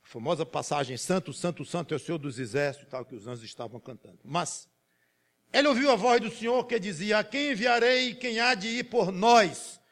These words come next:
Indício aqui da trindade, o plural. "Por nós." Deus falando. "Disse eu, Isaías, prontidão dele." Olha a prontidão deste homem,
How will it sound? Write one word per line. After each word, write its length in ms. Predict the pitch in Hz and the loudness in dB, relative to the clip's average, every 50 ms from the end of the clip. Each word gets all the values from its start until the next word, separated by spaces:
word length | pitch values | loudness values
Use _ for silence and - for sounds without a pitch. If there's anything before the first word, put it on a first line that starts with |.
| _ _ _ - | _ _ _ -10
Indício 400 | 185 165 143 151 208 196 - 190 | -8 -6 -4 -4 -4 -4 -4 -6
aqui 140 | - 208 208 | -6 -6 -4
da 120 | 175 185 | -4 -4
trindade, 720 | 180 - 196 190 185 151 170 170 156 151 131 117 113 101 _ _ _ _ | -4 -4 -6 -6 -2 2 2 2 2 0 -4 -8 -14 -16 _ _ _ _
o 120 | 135 131 | -16 -16
plural. 640 | - - 170 170 170 147 139 131 120 104 - _ _ _ _ _ _ _ _ _ _ _ _ | -10 -6 -4 -2 0 0 0 -2 -2 -6 -12 _ _ _ _ _ _ _ _ _ _ _ _
"Por 180 | - 180 165 160 | -6 -4 -4 0
nós." 540 | 170 170 190 190 175 156 123 - - - _ _ _ | 4 6 6 6 6 4 0 -6 -12 -16 _ _ _
Deus 440 | - 123 127 208 269 294 339 - - | -6 2 4 6 6 6 4 0 -2
falando. 440 | - 262 240 214 175 156 135 110 - _ _ _ _ _ _ _ _ _ _ _ _ _ _ _ _ _ _ _ _ _ _ _ _ _ _ _ _ _ _ _ | -2 0 2 0 0 0 -4 -8 -14 _ _ _ _ _ _ _ _ _ _ _ _ _ _ _ _ _ _ _ _ _ _ _ _ _ _ _ _ _ _ _
"Disse 400 | - 139 170 294 320 - - - | 0 6 8 8 8 8 6 4
eu, 480 | 285 269 247 240 233 220 196 165 - - - - - - _ _ _ _ - | 8 12 12 12 12 12 10 6 2 -4 -12 -18 -20 -20 _ _ _ _ -8
Isaías, 1000 | 117 131 123 175 180 180 190 208 220 226 220 180 143 - - - - - - _ _ _ _ _ _ _ _ _ _ _ _ _ _ _ _ _ _ _ - | -4 0 4 6 6 6 8 6 6 8 6 6 4 0 -8 -12 -14 -16 -18 _ _ _ _ _ _ _ _ _ _ _ _ _ _ _ _ _ _ _ 6
prontidão 800 | - 254 277 285 277 - 254 190 156 175 240 262 277 277 262 | 8 8 8 8 6 2 0 2 6 8 10 10 10 8 8
dele." 340 | 208 185 214 208 202 185 175 | 8 10 10 10 10 8 6
Olha 220 | 160 190 269 294 | 6 8 8 8
a 40 | 302 | 8
prontidão 600 | 294 - 302 311 294 - 269 269 185 240 285 294 | 6 6 2 2 2 2 0 2 4 4 4 4
deste 260 | 285 285 196 - - | 4 2 0 0 0
homem, 340 | 233 202 170 151 135 117 98 | 0 2 2 2 0 -4 -10